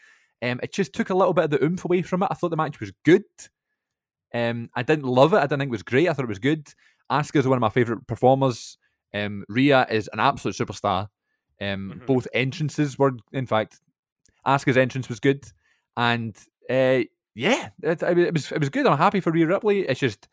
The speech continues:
Speaker 1: there was just something missing, a wee bit of oomph, um, that maybe needed, you know, that
Speaker 2: Hmm.
Speaker 1: Bianca and, and Sasha had. And I don't think we should be comparing them, but,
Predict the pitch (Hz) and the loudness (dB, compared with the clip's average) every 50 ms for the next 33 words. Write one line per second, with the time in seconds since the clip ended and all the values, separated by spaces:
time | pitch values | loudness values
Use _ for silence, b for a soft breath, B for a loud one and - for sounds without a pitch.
0 | b b b b b b - 127 117 - 139 - 165 139 139 127 131 147 143 - | b b b b b b -6 -6 -4 -4 -2 -2 -2 0 0 2 2 2 2 0
1 | 160 156 151 135 123 117 143 160 147 147 120 120 107 - 127 117 113 - - - | -2 -2 0 2 2 2 4 4 4 4 2 2 2 0 -2 -4 -4 -8 -10 -16
2 | - _ _ _ _ _ _ _ _ _ _ - 107 107 104 101 104 104 101 104 | -20 _ _ _ _ _ _ _ _ _ _ -6 -4 -2 -2 -4 -4 -4 -6 -6
3 | - 120 127 139 139 135 127 131 123 123 120 113 120 110 98 - - - - 123 | -4 0 2 4 4 4 2 2 0 0 0 0 0 -2 -2 -8 -16 -10 -4 -2
4 | 117 113 113 117 123 120 123 113 104 98 95 120 113 110 117 113 - 123 113 107 | 0 2 2 2 0 0 2 2 2 2 2 0 0 0 0 -2 -2 -2 -2 -2
5 | 107 101 - 98 104 92 - 135 135 165 170 - 123 110 107 117 - 120 113 101 | -4 -6 -6 -8 -6 -4 0 2 2 2 2 0 0 2 2 2 2 0 -4 -4
6 | - 143 123 127 110 120 113 113 110 - 117 87 - - 104 92 135 143 139 117 | -4 -4 -4 -4 -4 -6 -6 -6 -6 -6 -6 -6 -6 -8 -6 -4 -2 -2 0 0
7 | 113 110 104 107 101 | -2 -2 0 -2 -2